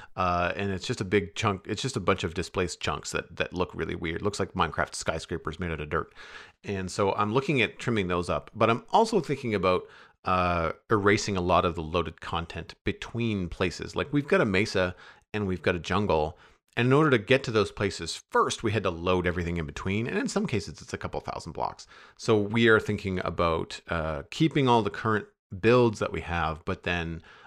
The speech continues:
uh, pruning the chunks outside of that so that we do not have to travel as far for one dot fourteen content. So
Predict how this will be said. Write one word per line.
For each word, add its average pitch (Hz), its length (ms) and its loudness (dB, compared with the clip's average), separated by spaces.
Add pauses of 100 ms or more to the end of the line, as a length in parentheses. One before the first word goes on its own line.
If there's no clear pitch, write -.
uh, 90 160 0
pruning 110 380 0
the 95 80 2
chunks 87 360 -4
outside 87 380 0
of 95 80 2
that 85 240 0
so - 120 -10
that 85 120 0
we 90 100 -4
do 87 140 -6
not 82 180 -2
have 82 140 -6
to - 60 -14
travel 82 400 -2
as - 160 -6
far 82 340 0 (280)
for 80 520 -2
one 85 160 -4
dot 78 160 -4
fourteen - 340 -6
content. 85 440 -8
So 98 180 -4